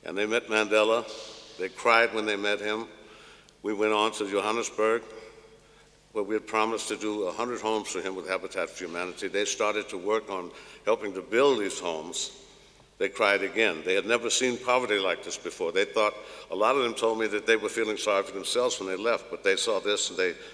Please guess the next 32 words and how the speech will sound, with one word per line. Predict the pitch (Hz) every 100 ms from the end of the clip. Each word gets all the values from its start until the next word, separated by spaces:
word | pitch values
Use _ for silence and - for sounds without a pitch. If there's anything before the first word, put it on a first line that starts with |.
| -
had | 95
a | 82
whole | 101
different | 98 98 90 92
attitude. | 87 80 - 76 65 - - - -
We | 101
went | 113 104
to | 104
Robben | 101 98 101
Island. | 95 98 101 104 - - - - - -
They | 92
saw | 98 104 87
the | 80
cell, | 98 98 95 98
cell | - 101
number | 101 98 92
five, | 95 90 92
where | 95
Madiba | 87 80 98 95
was, | 92 98 98 - - - - - - - _
and | 87 90 90 90
it | 95
was | 92 90
an |
amazing | 92 107 113 107 104 98 98
experience. | 92 - 95 85 76 - - - - - - _ - - - _ _ _
Uh, | 87 95 98 95 -
during | 131 170 170
that | 151 -
time, | 123 98 95 95 - - - - - - - _ _ _
and | 85
I'll | 95 98